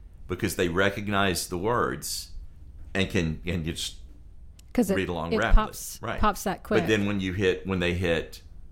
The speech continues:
Speaker 1: a different word or a word they don't recognize, then they're, they're, they have an issue there.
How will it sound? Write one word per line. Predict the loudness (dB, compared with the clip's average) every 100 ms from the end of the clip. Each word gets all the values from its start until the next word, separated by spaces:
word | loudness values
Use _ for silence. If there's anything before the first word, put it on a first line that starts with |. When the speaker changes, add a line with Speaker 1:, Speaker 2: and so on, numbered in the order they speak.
| -18 -18 -16 -16 -2
Speaker 1:
a | 0
different | 4 4 4 2
word | 2 4
or | 2
a |
word | 2 0
they | 0 -2
don't | -2 2
recognize, | 2 2 -2 -2 -2 -4 -6 -8 -8 -12 -16 -14 -14 -14 -8
then | 2 2 4 0 -6 -14 -14 -16 -16 -18 -18 -18 -16 0
they're, | 6 8 6 4
they're, | 4 4
they | 2 2
have | 2
an | 2
issue | -2 -2 -2
there. | -2 -4 -6